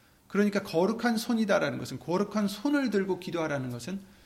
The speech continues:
우리 행실이 깨끗해야 된다라는 뜻입니다. 그러니까, 음, 그러니까 내 마음대로 살다가, 음, 내가 원하는 대로 살다가,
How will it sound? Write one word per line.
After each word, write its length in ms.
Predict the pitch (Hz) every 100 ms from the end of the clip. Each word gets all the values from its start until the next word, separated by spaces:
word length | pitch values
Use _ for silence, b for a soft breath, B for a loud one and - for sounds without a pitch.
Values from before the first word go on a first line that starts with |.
| B B -
우리 200 | 160 202
행실이 480 | 208 294 285 233
깨끗해야 380 | 226 285 - 269
된다라는 480 | 214 185 151 131 123
뜻입니다. 500 | 151 - 156 - 131 - _ _ _ _ _ _ - B B B B B _ _
그러니까, 320 | 214 220 - - - - - -
음, 300 | 160 165 156
그러니까 800 | 156 175 165 175 180 208 - - - - - - - -
내 180 | - 185
마음대로 400 | 202 190 185 180
살다가, 640 | 175 160 135 123 135 113 - - - - - - - _ - _ -
음, 240 | 123 120 120
내가 220 | 151 185
원하는 380 | 160 180 175 160
대로 180 | 135
살다가, 640 | 139 160 151 123 120 127